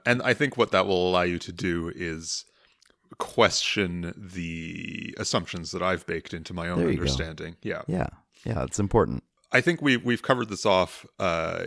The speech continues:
Speaker 1: in, in some of our, our other sports-related projects. And the thing that I wanna talk about first is walkout music.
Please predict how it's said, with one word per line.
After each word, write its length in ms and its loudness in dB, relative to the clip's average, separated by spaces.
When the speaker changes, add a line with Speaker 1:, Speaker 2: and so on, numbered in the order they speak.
Speaker 1:
in, 200 -6
in 160 -6
some 140 -2
of 120 -2
our, 320 -4
our 240 0
other 200 -4
sports-related 840 -8
projects. 580 -2
And 360 2
the 120 -2
thing 260 -2
that 120 -2
I 40 6
wanna 220 2
talk 200 -2
about 220 -6
first 420 -4
is 300 -6
walkout 480 -6
music. 400 -12